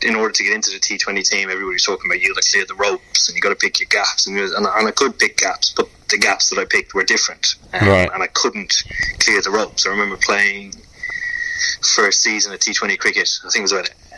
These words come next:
Speaker 1: eighteen or nineteen at Middlesex, and I was caught in front of the pavilion about three times, and I was like, "I'm just gonna have to find another way here to, to try." And I, I'd already played the sweeps and the laps,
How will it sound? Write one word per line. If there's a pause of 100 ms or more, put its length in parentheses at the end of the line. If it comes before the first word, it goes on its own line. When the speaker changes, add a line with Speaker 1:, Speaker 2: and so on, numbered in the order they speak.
(100)
Speaker 1:
eighteen
or
nineteen
at
Middlesex,
and
I
was
caught (100)
in
front
of
the
pavilion
about
three
times,
and
I
was
like,
"I'm
just
gonna
have
to
find
another
way
here
to,
to
try."
And
I, (380)
I'd
already
played (260)
the
sweeps
and
the
laps,